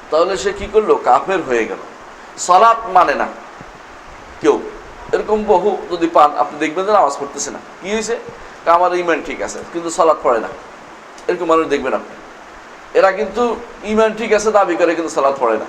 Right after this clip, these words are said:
বুঝা গেল যে আসলে ঈমান বলতে কিছুই নেই, কারণ সে অস্বীকার করছে আসলে কর্মকাণ্ডে। তাহলে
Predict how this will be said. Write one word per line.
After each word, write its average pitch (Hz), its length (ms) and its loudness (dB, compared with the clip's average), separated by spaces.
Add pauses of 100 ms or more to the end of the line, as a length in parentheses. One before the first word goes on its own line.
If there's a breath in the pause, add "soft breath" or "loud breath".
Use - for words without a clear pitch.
(600)
বুঝা 175 260 4
গেল 208 240 4
যে 156 400 2
আসলে 190 400 2
ঈমান 165 420 0
বলতে 143 360 2
কিছুই 139 340 -6
নেই, 120 160 -6 (640)
কারণ 170 260 4
সে 214 180 2
অস্বীকার 165 500 2
করছে 139 280 -2
আসলে 107 300 -4 (600)
কর্মকাণ্ডে। 127 580 2 (760)
তাহলে 180 440 2